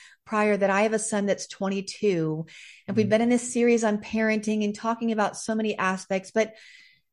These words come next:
Speaker 1: parenting doesn't always turn out the way that you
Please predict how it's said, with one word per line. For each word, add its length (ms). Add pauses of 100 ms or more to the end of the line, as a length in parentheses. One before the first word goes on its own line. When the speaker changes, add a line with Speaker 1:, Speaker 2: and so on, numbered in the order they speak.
Speaker 1:
parenting 420
doesn't 240
always 400
turn 260
out 380
the 100
way 280
that 180
you 480